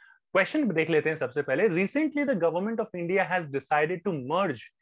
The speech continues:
M T N L and B S N L on account of rising losses।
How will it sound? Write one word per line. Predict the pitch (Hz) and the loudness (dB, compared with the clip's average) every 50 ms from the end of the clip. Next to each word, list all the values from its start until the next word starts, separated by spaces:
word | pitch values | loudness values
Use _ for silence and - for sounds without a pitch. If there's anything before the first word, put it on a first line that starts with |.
| _ _ - _ - 151 | _ _ -20 _ -4 -2
M | 160 175 175 165 | 0 0 -2 -2
T | - 214 214 214 196 170 | 0 0 0 0 0 0
N | 156 156 151 147 | -2 0 0 0
L | 151 143 120 107 - _ _ - - _ - | 0 0 0 -2 -6 _ _ -20 -10 _ 2
and | 156 180 214 240 208 147 | 2 4 4 2 0 0
B | 160 160 165 160 | 0 2 2 2
S | 156 160 151 | 2 0 -2
N | 143 147 151 | -6 -6 -6
L | - - - 147 | -6 -6 -4 -4
on | 143 139 135 | -4 -2 -2
account | - 147 151 151 147 - | -2 -2 -4 -2 -2 -2
of | 156 - - 127 127 | -2 -2 -2 2 2
rising | 131 143 147 151 175 165 | 2 4 2 2 0 0
losses। | 139 120 113 113 - - 117 | 2 2 2 0 0 -4 -8